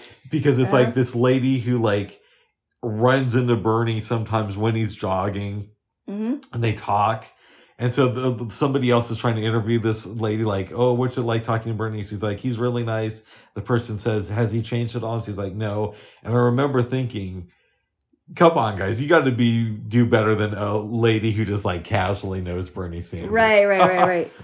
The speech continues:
Speaker 1: But
Speaker 2: right.
Speaker 1: she's from, she lives in Vermont, obviously. So that's
Speaker 2: Vermont.
Speaker 1: Yes.
Speaker 2: Yeah, I knew,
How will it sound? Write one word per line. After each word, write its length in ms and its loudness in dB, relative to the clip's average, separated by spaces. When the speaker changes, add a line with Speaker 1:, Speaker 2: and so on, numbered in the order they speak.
Speaker 1:
But 80 4
Speaker 2:
right. 80 0
Speaker 1:
she's 160 4
from, 320 0
she 320 0
lives 260 -2
in 120 -10
Vermont, 380 -14
obviously. 380 -20
So 140 -10
that's 160 -8
Speaker 2:
Vermont. 380 -6
Speaker 1:
Yes. 280 -18
Speaker 2:
Yeah, 220 2
I 120 0
knew, 400 -2